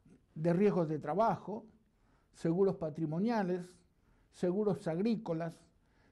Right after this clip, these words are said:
seguro de maquinarias, seguro de automotores y muchos otros más. Vamos a centralizar nuestra expectativa sobre la rama de mayor peso en el mercado,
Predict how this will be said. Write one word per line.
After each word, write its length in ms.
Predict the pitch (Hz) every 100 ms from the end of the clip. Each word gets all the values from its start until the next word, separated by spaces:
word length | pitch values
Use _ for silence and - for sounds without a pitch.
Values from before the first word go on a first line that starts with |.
| -
seguro 420 | - 220 269 247
de 160 | 208
maquinarias, 760 | 175 165 143 190 226 185 175 180 175 - _ _ _ _ _ _ _ _
seguro 760 | - - 247 285 262 226 202 - - _ _ -
de 100 | 180
automotores 880 | 175 175 175 202 233 208 190 190 - -
y 100 | 185
muchos 580 | 190 220 220 208 202 -
otros 580 | - 185 185 180 170 -
más. 420 | 123 104 - - _ _ _ _ _ _ _ _ _ -
Vamos 440 | 269 294 285 -
a 80 | 196
centralizar 800 | - 170 160 156 156 - 220 202
nuestra 360 | 190 175 156
expectativa 880 | - - 143 147 143 285 277 185 113 - - _ _ _
sobre 580 | - - 214 202 208 208
la 160 | 202
rama 360 | 202 254 277 226
de 120 | 202
mayor 540 | 180 165 - 240 240
peso 340 | - 220 214 190
en 120 | 180
el 100 | 190
mercado, 600 | 226 226 233 170 123 92